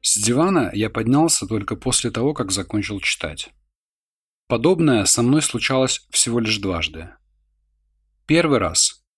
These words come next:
во время подготовки к школьным выпускным экзаменам. Рано утром по пути на кухню я обнаружил книгу, лежащую на журнальном столике. Я сел в кресло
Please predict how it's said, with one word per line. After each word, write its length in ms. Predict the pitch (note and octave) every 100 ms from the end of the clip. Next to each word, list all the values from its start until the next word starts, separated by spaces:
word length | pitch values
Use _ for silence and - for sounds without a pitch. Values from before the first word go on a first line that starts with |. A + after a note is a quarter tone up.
| _
во 160 | G#2+ A2+
время 260 | A#2 C3+
подготовки 680 | B2 A2+ A2 A2+ C#3+ C#3 -
к 40 | -
школьным 560 | - D3 D3 G#2+ G2
выпускным 600 | G#2 G#2+ A2 - B2+ A#2+
экзаменам. 580 | A2 G2+ E2+ E2+ F2 F2 _ _ _ _ _ _ _ _ _ _ _ _ _ _ _
Рано 320 | - C3+ C#3
утром 460 | D3+ F#3+ D3+ A#2 - _
по 80 | A#2
пути 260 | B2+ B2+
на 160 | C3+ B2
кухню 540 | - E3+ - A2+ F2+ - _ _ _ _
я 160 | A2 C3
обнаружил 500 | C3+ C3+ C3 B2 B2
книгу, 680 | - A2 F2 E2 E2+ - _ _
лежащую 560 | G#2 G#2 C3+ D#3 - G2+
на 80 | G#2
журнальном 480 | G#2 G#2+ A#2+ A#2+ A2+
столике. 640 | - F#2 D#2 - - G2 _ _ _ _ _ _ _ _ _ _ _ -
Я 200 | A2+ B2
сел 220 | - C#3+
в 80 | -
кресло 680 | D#3+ F#3 - F#2+ E2+ F2